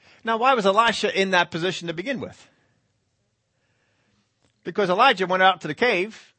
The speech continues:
started complaining to God about he's the only one. God's lucky to have him on the team. He's the all-star, and I'm kinda wanting a new contract. Kinda tired of the old contract. I want a new contract.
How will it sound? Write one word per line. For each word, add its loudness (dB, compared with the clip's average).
started -2
complaining -4
to -6
God 6
about 0
he's -4
the -6
only -6
one. -2
God's 0
lucky -2
to 2
have 6
him -6
on -4
the -12
team. -6
He's 0
the 4
all-star, 4
and 2
I'm 0
kinda 0
wanting -2
a -4
new -4
contract. -2
Kinda -2
tired 6
of 0
the 4
old 4
contract. 0
I -4
want 0
a -6
new -2
contract. -4